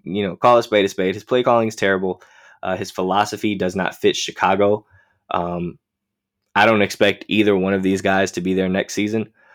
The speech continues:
but, uh, this is a game that the, the Bears very well could win, though, 'cause this Tennessee Titans defense is not good.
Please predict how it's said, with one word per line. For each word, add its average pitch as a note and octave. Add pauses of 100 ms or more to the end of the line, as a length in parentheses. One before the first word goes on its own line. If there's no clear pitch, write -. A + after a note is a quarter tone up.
(360)
but, F2+
uh, E2+ (1300)
this G#3
is G#3
a F3
game D#3
that D#3+
the, C#3
the B2
Bears D3
very D3+
well F3
could D3+
win, C3
though, F#2+
'cause G#2
this A2+
Tennessee D#3
Titans A#2+
defense A#2
is G2
not A2
good. F#2